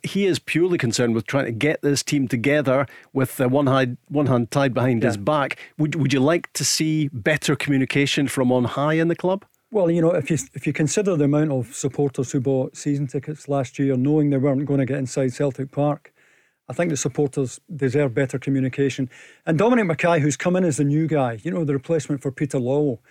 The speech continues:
Speaker 2: I, I thought, you know, that would have been a new start at Celtic where we would see more communication, because Dominic Mackay talks a good game.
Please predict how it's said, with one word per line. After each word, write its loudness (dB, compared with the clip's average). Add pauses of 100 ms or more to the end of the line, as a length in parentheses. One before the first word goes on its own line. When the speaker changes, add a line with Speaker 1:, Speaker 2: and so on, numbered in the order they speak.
(500)
Speaker 2:
I, 2
I 2
thought, 2 (160)
you -2
know, 4
that 2
would -2
have 0
been 2
a 2
new 2
start -4
at -6
Celtic -4
where 0
we 0
would -2
see -2
more 2
communication, -2
because -2
Dominic 0
Mackay 0
talks -4
a 0
good -2
game. 0